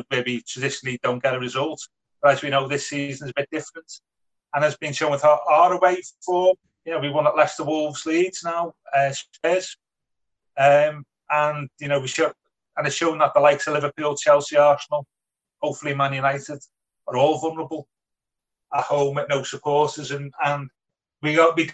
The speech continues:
do appear to be a team under Ancelotti. I think basically we, we outlined the, the, the rationale behind it the, at the start,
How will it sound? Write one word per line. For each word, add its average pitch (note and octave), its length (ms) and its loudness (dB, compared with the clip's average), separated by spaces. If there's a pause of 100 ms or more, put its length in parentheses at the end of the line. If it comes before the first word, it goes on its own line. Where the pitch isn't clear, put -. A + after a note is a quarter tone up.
do F3 140 8
appear E3 260 0
to - 80 -14
be D#3 80 -2
a C#3+ 60 -4
team D#3 400 -4
under D3 160 -2
Ancelotti. C#3+ 640 2 (280)
I D3+ 60 -4
think D3 200 -4
basically B2+ 500 -2
we, C#3+ 260 -12
we B2+ 80 0
outlined A#2+ 400 2 (460)
the, C3+ 120 -14 (120)
the, - 160 -20
the D3 60 -4
rationale B2+ 340 0
behind A#2+ 240 0
it B2 180 -6
the, B2+ 140 -10 (340)
at B2 120 -4
the B2 60 -10
start, A#2+ 500 0